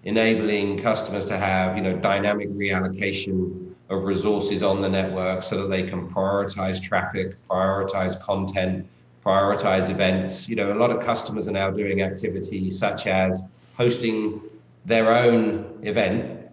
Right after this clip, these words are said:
their own digital conference. And you want to prioritize what the user experience is when you host one of those events over perhaps a back office process that can, quite frankly, wait a few days. So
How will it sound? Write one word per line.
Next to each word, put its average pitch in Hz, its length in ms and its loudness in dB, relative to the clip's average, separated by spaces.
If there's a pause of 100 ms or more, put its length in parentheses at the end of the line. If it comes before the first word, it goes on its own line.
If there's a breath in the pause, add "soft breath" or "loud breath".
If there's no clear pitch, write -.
(220)
their 104 260 2
own 117 320 6
digital 113 460 0
conference. - 840 -2 (360 soft breath)
And 113 480 2
you 117 120 0
want 120 160 4
to 117 80 2
prioritize 107 760 2
what 104 140 -2
the 107 80 -4
user 123 380 2
experience 82 600 -6
is 85 400 -8
when 95 200 -4
you 95 140 -4
host 120 280 2
one 92 100 0
of 87 80 -2
those 82 220 -4
events 87 500 -6
over 110 260 0
perhaps 98 460 -2
a 92 360 0
back 98 240 -2
office 92 320 -4
process 95 680 -2
that - 280 -20
can, 95 380 -6
quite 95 220 -4
frankly, 92 360 -4
wait 87 340 -2 (360)
a 85 80 -6
few 87 180 -4
days. - 440 -4 (500 soft breath)
So 117 760 4